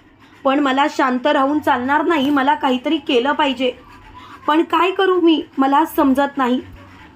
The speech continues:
तेव्हा मात्र क्षितिजा इकडे रडतच असते. तेवढ्यात आकाश संकर्षणच्या घराजवळ आलेला असतो.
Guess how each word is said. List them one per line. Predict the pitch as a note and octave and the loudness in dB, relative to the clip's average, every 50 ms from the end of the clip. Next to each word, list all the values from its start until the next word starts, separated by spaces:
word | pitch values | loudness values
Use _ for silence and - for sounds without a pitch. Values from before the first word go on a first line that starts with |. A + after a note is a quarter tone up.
| - - - - - - - - - - - - | -20 -20 -20 -20 -20 -20 -20 -20 -20 -20 -8 -2
तेव्हा | B3 B3 C4+ C4+ | -2 0 2 2
मात्र | C#4 C#4 C#4 C#4 - B3 B3 C4+ | 2 0 0 -2 -2 -2 -2 -2
क्षितिजा | C4+ - - C#4 - - D4 C#4+ B3 D#4 C#4 B3 A#3+ - - - - - - | -4 -4 -4 -4 -2 -2 -2 0 0 2 2 0 0 -4 -8 -20 -20 -6 -4
इकडे | D4 C#4 - D#4+ D#4+ E4 | -4 -2 0 2 2 2
रडतच | D4+ C#4 B3+ B3 C#4+ D4 E4 E4+ E4+ | 2 2 0 0 0 0 -2 -2 0
असते. | E4+ D#4 - - C4+ B3 B3+ B3+ - | -2 -2 -2 0 0 0 0 0 0
तेवढ्यात | C#4 B3+ C4 B3+ D4+ D4 C4 C4 B3+ - - | -2 0 2 2 2 2 2 0 0 -2 -2
आकाश | - B3+ A#3 A#3+ D#4 D4+ C4+ B3 B3 B3 - - - - - - - - - - | -2 -2 -2 0 0 2 2 0 -2 -6 -10 -18 -20 -20 -20 -20 -20 -14 -4 -2
संकर्षणच्या | D4 C4 C4 B3+ D#4+ D#4 D#4 - E4+ E4 D#4 C#4+ - C4 G#3 - - - - - - - - - - - - - - - - - - - - - - _ - - - - - - | 0 0 0 0 0 -2 0 0 0 0 0 0 0 -2 -2 -2 -4 -10 -20 -20 -20 -20 -20 -20 -20 -20 -20 -20 -20 -20 -20 -20 -20 -20 -20 -20 -20 _ -20 -20 -20 -20 -16 -6
घराजवळ | A3+ A#3 C4+ C#4 D4+ D#4+ C#4 C#4+ D#4 D#4 E4 F4 - - | -2 0 2 2 2 0 2 2 2 2 2 0 0 -2
आलेला | C4+ A#3+ A#3+ C4 C4+ C4+ | -2 0 0 2 2 0
असतो. | B3+ B3 - - A#3+ A3 - | -2 -2 -2 0 -2 -2 -2